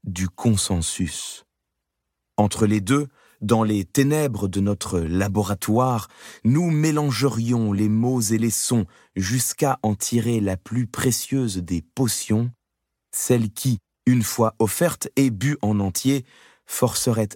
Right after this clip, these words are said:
à concéder, « C'est vous qui avez raison. » Nous serions, au fond,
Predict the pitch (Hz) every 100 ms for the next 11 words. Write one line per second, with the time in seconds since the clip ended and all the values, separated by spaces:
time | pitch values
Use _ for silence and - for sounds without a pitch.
0 | - 92 - 120 104 - 101 98 120 127
1 | _ _ _ _ _ - - - 131 92
2 | 113 117 87 _ _ _ - 98 90 80
3 | 85 80 82 87 73 - _ _ _ _
4 | _ _ _ _ _ 113 139 131 - 120
5 | 117 139 135 - 110 - 135 139